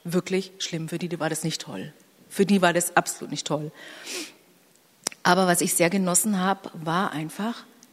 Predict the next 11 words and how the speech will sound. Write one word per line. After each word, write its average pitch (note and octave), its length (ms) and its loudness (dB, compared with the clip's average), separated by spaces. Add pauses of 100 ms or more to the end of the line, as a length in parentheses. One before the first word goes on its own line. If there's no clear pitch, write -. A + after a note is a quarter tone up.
(160)
dieses G3 520 0 (720)
zwangsentschleunigte E3+ 1120 2
Leben. C#3+ 340 -8 (580)
Ich - 120 -4
musste G3 220 4
die E3+ 60 -8
Kinder B3 280 4
nicht A3 140 0
irgendwo D#3+ 260 -8
hinfahren. A3 680 6 (1300)
Und F#3+ 460 2